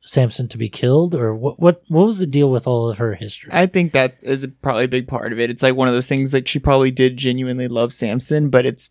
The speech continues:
Speaker 2: it's drinking the punch, man. It's like he was a love of her life, but then Boss Man's like, "Nope, he's gotta go," you know?
Speaker 1: Yeah,
Speaker 2: So
Speaker 1: so
Speaker 2: it's
Speaker 1: she
Speaker 2: like
Speaker 1: takes her orders from Cain.
Speaker 2: Yeah, and
Speaker 1: Yeah.
Speaker 2: so it's just one of those things. It was like a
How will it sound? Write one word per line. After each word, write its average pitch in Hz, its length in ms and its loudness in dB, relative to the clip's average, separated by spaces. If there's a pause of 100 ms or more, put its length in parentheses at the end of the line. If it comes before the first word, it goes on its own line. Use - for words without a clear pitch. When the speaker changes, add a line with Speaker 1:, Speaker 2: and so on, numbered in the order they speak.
(140)
Speaker 2:
it's 131 260 2
drinking 139 320 0
the 139 80 0
punch, 147 380 0
man. 107 240 -2
It's 120 160 0
like 113 160 2
he 135 160 -2
was 127 240 2
a 120 60 -2
love 117 200 0
of 117 140 -6
her 117 100 -2
life, 123 340 0
but 110 240 0
then 113 200 2
Boss 107 320 0
Man's 120 280 -2
like, 113 200 -4
"Nope, 120 260 -4
he's 120 220 -10
gotta 127 200 -4
go," 131 460 0
you 127 140 -2
know? 139 80 4
Speaker 1:
Yeah, 123 140 2
Speaker 2:
So 127 180 0
Speaker 1:
so 143 60 4
Speaker 2:
it's 120 60 0
Speaker 1:
she 123 60 2
Speaker 2:
like 120 140 2
Speaker 1:
takes 170 180 2
her 165 80 2
orders 127 300 2
from 135 180 -6
Cain. 101 320 -4
Speaker 2:
Yeah, 85 300 2
and 120 140 2
Speaker 1:
Yeah. - 60 0
Speaker 2:
so 120 200 4
it's 117 140 2
just 120 140 -4
one 117 120 0
of 107 40 0
those 113 160 0
things. 120 280 0
It 120 80 -2
was 113 140 -6
like 113 180 -4
a 113 420 -4